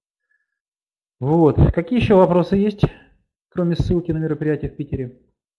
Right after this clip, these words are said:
Кстати, в Таллине в этом, в эту субботу тоже будет проходить мероприятие. Я знаю, что вот у нас два города, в которых точно будут живые презентации, это Вологда и Таллин. Те, кто откликнулись, те, кто дали информацию, что у них первого октября проходит мероприятие. Поэтому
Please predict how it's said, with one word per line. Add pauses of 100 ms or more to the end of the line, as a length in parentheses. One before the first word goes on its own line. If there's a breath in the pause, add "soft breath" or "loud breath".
(140)
Кстати,
в
Таллине
в
этом,
в
эту
субботу
тоже
будет
проходить
мероприятие.
Я
знаю,
что
вот
у
нас
два
города, (460 soft breath)
в
которых
точно
будут
живые
презентации,
это
Вологда
и
Таллин. (480)
Те,
кто
откликнулись,
те,
кто
дали
информацию,
что
у
них
первого
октября
проходит
мероприятие.
Поэтому